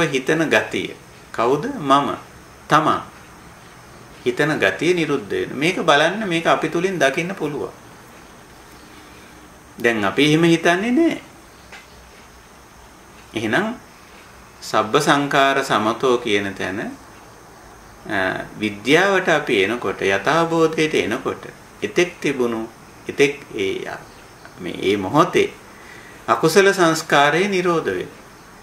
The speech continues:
ඉතින් අකුසල චිත්ත සංකාරය නිරෝධ වුණාම අකුසල වචී සංකාරයත් නිරෝධ වෙනවා.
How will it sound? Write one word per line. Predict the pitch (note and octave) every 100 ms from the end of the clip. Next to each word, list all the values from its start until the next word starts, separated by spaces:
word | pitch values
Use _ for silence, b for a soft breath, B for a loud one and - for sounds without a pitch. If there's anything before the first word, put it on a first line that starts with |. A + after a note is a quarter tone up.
| - - - - - - - - -
ඉතින් | - A#2 -
අකුසල | G2+ B2 D#3+ C3+
චිත්ත | - G#2 -
සංකාරය | C#3 C#3+ C3 C3 A#2+ A#2 A#2 A2
නිරෝධ | G2 F#2 G#2+ A#2+ A#2
වුණාම | F#2+ F2 F2 G2+
අකුසල | C3 A#2+ B2+ C3
වචී | C#3 G#2+ - -
සංකාරයත් | C#3 - C3+ C3+ B2+ C3+ E3+ E3+
නිරෝධ | D3+ D3+ D3
වෙනවා. | F#2 F2+ -